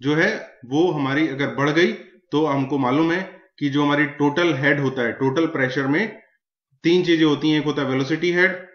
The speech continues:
दूसरा होता है हमारा, अ, height, जिसको हम, अ, datum head बोलते हैं, अ, जो हम जेड से जिसको हम लिखते हैं बर्नौली theorem में, और तीसरा होता है हमारा pressure head।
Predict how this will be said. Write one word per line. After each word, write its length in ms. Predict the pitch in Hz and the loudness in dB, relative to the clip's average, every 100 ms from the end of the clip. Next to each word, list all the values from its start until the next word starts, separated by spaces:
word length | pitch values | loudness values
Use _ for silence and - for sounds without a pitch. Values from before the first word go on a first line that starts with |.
| 117 | -6
दूसरा 300 | 131 139 143 | -4 0 0
होता 280 | 143 147 147 | 0 0 0
है 60 | |
हमारा, 260 | 139 135 131 - - - _ _ _ _ 139 | 2 0 0 -4 -10 -20 _ _ _ _ -10
अ, 380 | 117 113 110 104 - - _ | -6 -6 -6 -8 -14 -20 _
height, 500 | - 143 160 160 - 131 | -8 2 4 4 -2 -8
जिसको 300 | 123 123 147 | -8 -4 -2
हम, 220 | 143 139 | 0 0
अ, 540 | 127 117 110 107 98 98 - _ _ _ _ _ _ _ _ _ 110 | 0 -2 -4 -6 -8 -12 -18 _ _ _ _ _ _ _ _ _ 0
datum 380 | 151 156 170 | 2 4 2
head 220 | 165 151 131 | 2 2 2
बोलते 280 | 131 117 | -2 0
हैं, 280 | 127 185 - - _ _ _ - | -2 -4 -8 -18 _ _ _ -14
अ, 380 | 110 110 107 117 110 | -10 -8 -8 -10 -6
जो 140 | 131 | -2
हम 180 | 135 127 | -2 0
जेड 240 | 139 135 | 0 0
से 160 | - 143 | 0 -4
जिसको 260 | 127 - | -4 -6
हम 120 | 127 123 | -2 -2
लिखते 240 | 117 127 | -4 -6
हैं 100 | 117 | -4
बर्नौली 340 | 117 117 117 | -2 -2 -4
theorem 400 | 113 - 110 110 | -6 -8 -8 -6
में, 180 | 156 185 - _ _ | -6 -8 -18 _ _
और 220 | 139 151 - | -2 -2 -2
तीसरा 280 | 151 160 156 | -4 0 0
होता 200 | 143 135 | 0 -2
है 60 | |
हमारा 200 | 123 123 - - - _ - | -2 -4 -6 -12 -20 _ -4
pressure 380 | 143 135 139 110 | -2 2 0 -2
head। 140 | 92 | -8